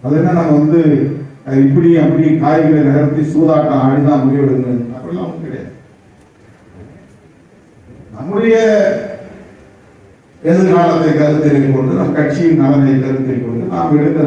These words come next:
முடிவு சுதந்திரமான முடிவு. ஒரு அணியில் இருக்கலாம் அல்லது வெளியேறலாம்,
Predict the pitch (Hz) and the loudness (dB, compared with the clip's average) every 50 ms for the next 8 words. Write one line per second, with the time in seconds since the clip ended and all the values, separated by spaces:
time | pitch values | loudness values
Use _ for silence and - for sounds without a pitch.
0 | 139 123 127 131 127 135 - - 170 170 180 180 180 180 175 175 175 - 170 170 | 0 -2 -2 0 0 0 0 0 -2 0 0 0 0 0 0 0 0 0 -2 -2
1 | 170 165 160 156 151 - - - - - - - - - _ _ - - - - | -4 -2 -2 -2 -2 -2 -4 -6 -10 -18 -20 -20 -20 -20 _ _ -20 -20 -20 -20
2 | - - - - - 113 123 131 135 151 160 170 165 160 160 160 147 156 151 143 | -20 -20 -20 -12 -6 -2 0 0 0 2 2 2 2 2 2 2 2 2 2 2
3 | - - - - - - 208 185 180 180 175 175 175 175 175 170 151 165 170 165 | 2 0 0 0 0 0 0 0 0 0 0 2 2 4 4 4 4 4 4 4
4 | 156 - - - - - - | 4 2 0 -2 -4 -6 -8